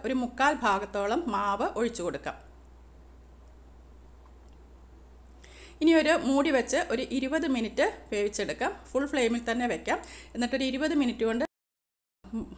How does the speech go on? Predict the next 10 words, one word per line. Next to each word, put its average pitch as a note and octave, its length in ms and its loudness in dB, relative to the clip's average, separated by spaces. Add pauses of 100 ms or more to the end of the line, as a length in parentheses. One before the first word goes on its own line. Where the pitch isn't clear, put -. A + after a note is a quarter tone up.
വട്ടയപ്പം A3+ 460 -2
നന്നായിട്ട് G3+ 420 -2 (180)
വെന്ത് G#3+ 300 -2
വരും. - 180 -8 (2250)
ഇപ്പം D#4+ 160 -2
ഇരുപത് C#4 320 2
മിനിറ്റ് A#3+ 300 2
കഴിഞ്ഞു, G#3+ 260 0 (220)
വട്ടയപ്പം A3 460 -4
നന്നായിട്ട് G#3 400 -4